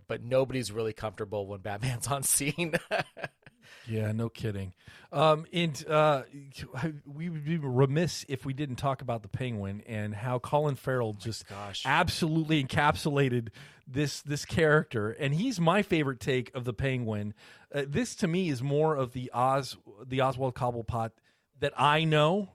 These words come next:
Speaker 2: from the comics.
Speaker 1: Right.
Speaker 2: Um, which to me is more interesting. Uh, I love how the club names are actually these Arctic kind of, uh, names. You know, they got the forty Below, which is, that's where the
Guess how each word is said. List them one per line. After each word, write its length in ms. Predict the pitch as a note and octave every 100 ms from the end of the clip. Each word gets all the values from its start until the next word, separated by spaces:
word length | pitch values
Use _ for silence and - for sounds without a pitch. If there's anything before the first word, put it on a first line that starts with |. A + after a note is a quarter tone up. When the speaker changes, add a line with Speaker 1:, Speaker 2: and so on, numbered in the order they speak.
| -
Speaker 2:
from 180 | F3 E3+
the 60 |
comics. 580 | - F3 F#3 G#3 - -
Speaker 1:
Right. 220 | A2 G#2+ - -
Speaker 2:
Um, 520 | B2+ B2+ A#2+ A#2 A2+ - _ _ _
which 440 | E3 E3 D#3+ D3+ C3+
to 120 | D3+
me 120 | E3+
is 140 | D#3+ B2
more 260 | C#3+ D3+
interesting. 640 | D3 D#3 E3 D#3 F3 F#3 G3+ _ _ - -
Uh, 400 | B2 A#2+ A#2 B2 -
I 120 | C#3
love 260 | D3+ D#3+ D#3
how 100 | E3
the 140 | D3
club 320 | - E3 D#3
names 320 | D3 D3+ E3 C#3+
are 100 | C3
actually 420 | C#3 - D3 C3+
these 240 | A#2+ A#2
Arctic 600 | - A#2+ C3 D3 C3+ - _
kind 200 | - C#3
of, 220 | C3 B2+
uh, 340 | B2+ A#2+ A#2 G#2+ - - _ B2 B2
names. 600 | C3+ C3+ D3 E3+ - -
You 80 | C3+
know, 140 | B2 B2
they 100 | C3+
got 180 | C3+
the 140 | - C3 -
forty 380 | - D3+ D3+
Below, 400 | C#3+ C3+ B2+ C3+
which 240 | D3 C#3+ B2+
is, 100 | A2+
that's 260 | B2 A#2
where 200 | B2+ B2
the 140 | A2